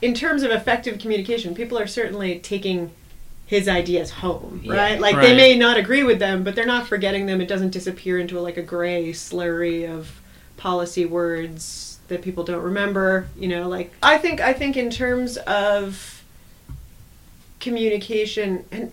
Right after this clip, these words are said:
Speaker 1: it's interesting to me because she clearly has the ability to whip votes. So she obviously is some kind of effective communicator and deal maker in private settings, right?
Speaker 3: Right.
Speaker 1: But in terms of her public communication, I mean, I can remember a few things Nancy Pelosi have said that stick with me, but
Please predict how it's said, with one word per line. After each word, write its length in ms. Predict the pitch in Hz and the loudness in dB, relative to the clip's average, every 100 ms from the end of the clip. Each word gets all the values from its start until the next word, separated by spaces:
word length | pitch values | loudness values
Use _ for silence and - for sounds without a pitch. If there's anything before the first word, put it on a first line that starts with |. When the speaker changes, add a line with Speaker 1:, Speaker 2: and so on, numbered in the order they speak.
| - | -2
Speaker 1:
it's 160 | 269 | -2
interesting 440 | - 370 349 - 233 | 2 2 2 -2 -2
to 40 | |
me 160 | 196 175 | -2 -2
because 280 | 175 190 190 | -6 -6 -6
she 160 | - | -6
clearly 380 | 220 262 254 226 | -2 2 4 2
has 240 | 214 208 208 | 2 0 0
the 80 | 180 | -2
ability 300 | 185 175 165 | 0 0 -2
to 80 | |
whip 220 | 160 160 - | -6 -8 -8
votes. 340 | 131 90 - | -10 -10 -10
So 420 | - 185 170 165 - | -6 -2 0 -2 -6
she 240 | - 190 | -4 0
obviously 460 | 202 233 220 - 185 | 0 2 0 0 0
is 120 | 175 | 0
some 180 | 214 208 | -2 -2
kind 160 | 202 | -2
of 80 | 175 | -2
effective 420 | 165 175 165 - | -4 -4 -6 -8
communicator 500 | - 170 170 175 165 | -8 -8 -8 -8 -6
and 120 | 165 170 | -6 -2
deal 180 | 170 | -2
maker 380 | 165 165 165 165 | -2 -4 -4 -6
in 180 | 156 165 | -6 -8
private 360 | - 220 175 156 | 0 2 2 -2
settings, 420 | - - 117 190 | -8 -10 -12 -4
right? 200 | 190 196 | 0 2
Speaker 3:
Right. 180 | 135 120 | 4 4
Speaker 1:
But 120 | 214 | 2
in 100 | - 220 | 0 2
terms 200 | 339 339 | 4 4
of 60 | 262 | 2
her 80 | 202 | -2
public 340 | 277 254 - | -2 -2 -2
communication, 720 | 202 175 170 185 180 175 160 - - - - - - - - - - - - - - - - - - - - - - | -2 -4 -2 -2 -2 -6 -8 -12 -20 -20 -20 -20 -20 -20 -20 -20 -12 -12 -12 -14 -18 -18 -18 -20 -20 -20 -20 -20 -2
I 100 | 214 | 0
mean, 200 | 233 226 | 2 2
I 100 | 247 | 2
can 160 | 294 277 | 2 0
remember 340 | 226 233 214 | 0 0 0
a 60 | 180 | -2
few 200 | 208 208 | -4 -4
things 280 | 233 233 233 | -2 -2 -2
Nancy 280 | 220 220 233 | -2 -4 -4
Pelosi 360 | 226 220 226 | -2 -2 0
have 100 | 214 | -2
said 580 | 214 226 220 214 202 202 | -2 -2 -2 -2 -6 -6
that 320 | 208 196 - | -4 -4 -6
stick 340 | - - 233 233 | -14 -2 -2 0
with 140 | 220 | -2
me, 160 | 220 214 | 0 0
but 320 | 202 190 | 0 -2